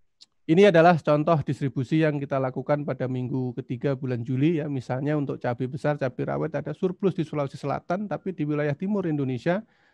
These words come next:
dari Maluku Utara sampai Papua semuanya merah, jadi kita distribusi barang ke sana. Jadi kita support dengan biaya distribusi. Distribusi antar kabupaten di dalam provinsi tugasnya Dinas Pangan. Jadi nanti Pak Kadis Ketahanan Pangan bisa menyampaikan bagaimana kondisinya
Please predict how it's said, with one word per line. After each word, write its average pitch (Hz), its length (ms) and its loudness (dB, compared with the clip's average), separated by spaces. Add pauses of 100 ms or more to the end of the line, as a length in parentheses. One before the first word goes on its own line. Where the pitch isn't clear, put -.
(100)
dari 135 160 0
Maluku 139 800 0
Utara 156 400 2
sampai 147 320 -2
Papua 151 480 -4
semuanya 139 400 -2
merah, 139 400 -2
jadi 139 240 -6
kita 151 160 -6
distribusi 139 560 -4
barang 131 320 -4
ke 127 80 -4
sana. 131 320 -6 (560)
Jadi 151 240 2
kita 143 320 0
support 160 400 -2
dengan 147 320 0
biaya 135 400 0
distribusi. 127 560 -6
Distribusi 160 640 2
antar 196 320 4
kabupaten 170 560 2
di 202 80 2
dalam 147 320 0
provinsi 147 560 0 (400)
tugasnya 151 480 2
Dinas 139 240 2
Pangan. 131 480 -6
Jadi 143 320 -2
nanti 135 240 -4
Pak - 160 -6
Kadis 135 320 -6
Ketahanan 131 480 -6
Pangan 139 320 -2
bisa 143 160 -8
menyampaikan 139 720 -4
bagaimana 135 480 -6
kondisinya 135 640 -2